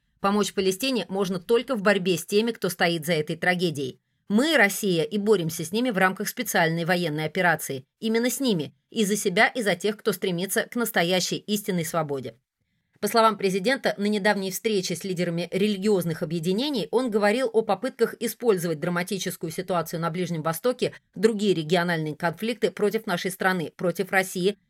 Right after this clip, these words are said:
для дестабилизации и раскола нашего многонационального и многоконфессионального общества.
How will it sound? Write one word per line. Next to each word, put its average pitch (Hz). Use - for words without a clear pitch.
для 233
дестабилизации 208
и 190
раскола 196
нашего 208
многонационального 190
и 170
многоконфессионального 180
общества. 156